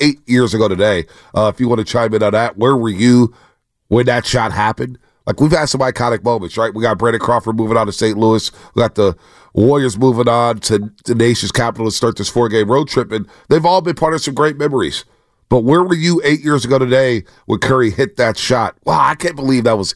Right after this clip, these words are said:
eight years, F P. We're getting old, man. I mean, you still look the same.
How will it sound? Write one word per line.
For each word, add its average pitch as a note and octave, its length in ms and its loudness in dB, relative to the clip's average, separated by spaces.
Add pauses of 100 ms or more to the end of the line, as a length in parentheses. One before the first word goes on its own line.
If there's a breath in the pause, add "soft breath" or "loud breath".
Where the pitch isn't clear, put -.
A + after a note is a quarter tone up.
eight D3 260 2
years, B2 360 2
F G2+ 200 0
P. G2+ 240 0 (600)
We're E3+ 80 2
getting E3 200 2
old, D3+ 240 0
man. C3+ 300 0 (100)
I - 40 -8
mean, C#3+ 180 2
you E3 60 -4
still F3 220 0
look D#3+ 140 0
the - 80 -8
same. E3+ 420 0